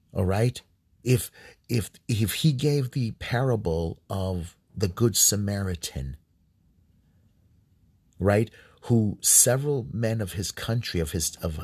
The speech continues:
of his own even, um, office passed him by and didn't want to get involved. His own countrymen didn't want to get involved. And then a foreigner comes along and gets involved. The, the person is Jesus Christ. He's also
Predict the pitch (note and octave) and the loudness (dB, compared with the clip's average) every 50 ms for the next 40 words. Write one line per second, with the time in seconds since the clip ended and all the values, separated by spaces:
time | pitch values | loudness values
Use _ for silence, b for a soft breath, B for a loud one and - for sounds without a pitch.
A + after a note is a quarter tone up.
0 | E2 - - - F2 E2 F#2+ F2 E2 - A2+ C3 C#3 C#3 C3+ - - G#2+ A2+ A#2+ | -8 -6 -4 -4 -2 0 0 0 0 2 2 2 2 2 2 0 0 0 -2 0
1 | G#2 A2+ G#2+ G2+ F#2 F#2 B B B B B B B B - G2+ F#2+ F2 E2+ E2+ | 0 0 0 -2 -2 -4 B B B B B B B B -4 -2 0 2 2 2
2 | E2 D#2+ D#2+ E2 E2 - - G#2+ A2+ A#2 A#2+ - - - E2 - - - - - | 2 2 0 0 -2 0 2 2 2 2 0 -2 -6 -8 -4 0 2 2 2 0
3 | - - - A2+ G2+ F#2+ - - - - G2 F#2 E2 F#2 F#2+ F#2 E2+ D#2+ D#2+ - | -2 -4 -4 -2 -2 -2 -4 -4 -4 -4 -2 -2 -4 -4 -6 -6 -4 -4 -4 -4
4 | G2 G2 F#2+ F2+ F2+ F2 E2+ E2 G2+ F#2+ F2+ E2 D#2 C#2+ D2 F2+ G#2 G2+ E2 D2 | -2 -2 -2 0 0 -2 -2 0 0 2 2 2 0 0 0 0 0 0 -2 -4
5 | - - - - - - - _ _ _ _ _ _ _ _ - - - _ _ | -6 -10 -14 -14 -14 -14 -14 _ _ _ _ _ _ _ _ -20 -20 -20 _ _
6 | _ _ - G2 F#2 A2 A2 G#2 F#2+ - - A#2+ G#2+ - - G2+ F2+ F2+ F2 E2 | _ _ -2 0 2 2 2 0 -2 -2 -2 -2 -2 0 -2 -2 0 0 0 0
7 | D#2+ F#2+ F2+ F2+ E2+ E2+ E2 D#2+ - E2+ D#2+ D#2 D2 D#2 F2+ A2 G#2+ F2 - D#2+ | 0 -2 -2 -2 0 -2 -2 -4 -4 -4 -4 -6 -6 -4 -2 -2 -2 -2 -4 -8
8 | D#2+ - - - B B B B B B - G2+ G2+ G2 F#2 F2+ E2+ - - - | -12 -14 -16 -18 B B B B B B 0 2 2 2 2 2 0 -2 -2 0
9 | A#2 B2+ C3 B2 A#2 G#2+ G2 F#2 - - F#2 F2+ E2+ - E2+ E2 F2 F2 E2+ E2+ | 0 0 0 0 -2 -4 -4 -6 -6 -6 -4 -2 -2 -2 -2 -2 -4 -4 -4 -4
10 | F2 F2 - - F#2+ F#2 F2 D#2+ F2+ A2+ B2 - - - F2 D#2+ - D#2+ D2+ D2 | -4 -4 -4 -4 -2 -2 0 0 0 0 0 0 -2 -2 -4 -4 -2 -4 -4 -4
11 | C#2+ - - E2+ B B B B B B - - - - - A2 G#2+ - - A2 | -6 -6 -8 -10 B B B B B B -6 -4 -4 -4 -4 -2 -2 0 0 0
12 | F#2 E2 - F#2 F2 E2+ - - F#2+ F2+ D#2+ F2 E2+ - - - - A2+ A2 F#2+ | -2 -2 -2 -2 -2 -2 0 0 0 0 0 0 -2 -2 -2 -2 -2 -2 -2 -2
13 | - - _ F#2+ G2 E2+ D#2+ D#2 F2+ F#2 E2 - - - D#2 - | -4 -6 _ -2 -2 -2 0 0 -2 0 0 0 0 -2 -2 -4